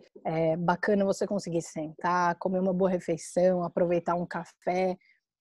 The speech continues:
Eu acho que, assim, cinco dias você faz corrido, uma semana é o bacana, né? Pra você realmente conseguir curtir, aproveitar. Eu acho que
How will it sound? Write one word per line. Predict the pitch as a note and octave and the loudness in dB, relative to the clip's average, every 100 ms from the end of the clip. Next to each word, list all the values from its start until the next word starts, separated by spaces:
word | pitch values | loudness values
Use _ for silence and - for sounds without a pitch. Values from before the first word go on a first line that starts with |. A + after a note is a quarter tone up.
| _ | _
Eu | G#3+ | 0
acho | A#3 A3 | 0 0
que, | A3 | -8
assim, | - A3 G3+ - _ | -4 -4 -4 -10 _
cinco | - - - C4+ - | -20 -14 0 2 4
dias | G#3 A3+ A3+ | 2 2 0
você | - A3 | -4 0
faz | G#3+ G3 | 0 0
corrido, | - F#3 F#3+ A3 G#3+ A#3+ | -2 0 2 2 2 2
uma | A3+ A3 | 2 2
semana | G#3+ - A3 G3+ G3 G#3 G3+ G3 | -2 0 2 4 4 4 4 4
é | F#3+ F#3+ | 4 6
o | F#3+ | 6
bacana, | F#3 F#3 - E3+ E3 - F#3 _ | 4 2 4 4 4 -4 -12 _
né? | G3 F#3+ F3 | -6 -4 -4
Pra | E3+ F3 | -2 -2
você | F3 - | -2 0
realmente | F3+ F3 F3+ F3 F#3+ | -2 0 -2 -4 -8
conseguir | - G#3 F#3+ F#3+ F#3+ F#3 | -2 -2 0 -2 -2 -4
curtir, | - E3+ - - G#3+ | -6 -6 -8 -2 2
aproveitar. | F#3+ F3+ F3+ E3+ E3 F#3 F#3 | 2 2 0 0 0 -2 2
Eu | F#3 | 2
acho | F3+ F3 - | 2 -2 -6
que | - F3 | 0 0